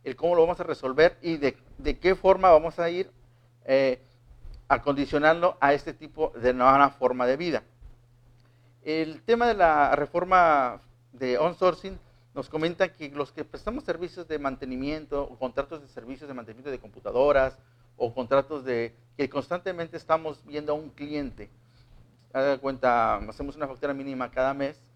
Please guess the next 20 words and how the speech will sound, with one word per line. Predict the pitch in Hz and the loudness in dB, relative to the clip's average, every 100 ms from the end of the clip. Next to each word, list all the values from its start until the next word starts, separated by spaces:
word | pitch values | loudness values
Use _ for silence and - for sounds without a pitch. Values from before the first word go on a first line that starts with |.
| _ _ _ | _ _ _
eh, | - 147 147 147 - _ _ | -4 0 0 -2 -6 _ _
de, | 139 151 - | 0 0 0
se | - 165 | 0 2
hace | 170 180 | 4 4
la | 156 | 4
retención | 143 131 117 151 | 2 -4 -8 -8
del | 156 | -8
seis | 143 151 - | -10 -12 -6
por | 156 | -6
ciento, | 156 165 143 160 160 _ _ _ - | -4 -6 -6 -6 -10 _ _ _ -2
que | 147 - _ _ _ - 131 | 0 0 _ _ _ -14 0
ya | 170 185 185 | 2 2 -2
en, | 170 | -6
en | 151 | -8
nuestro | 143 139 139 139 123 - | -8 -6 0 0 0 0
cuerpo | 170 175 | 0 2
de | 170 | 2
la | 151 | 2
factura, | 135 120 160 156 | -4 -8 -2 -2
digamos, | 151 147 151 | -4 -10 -12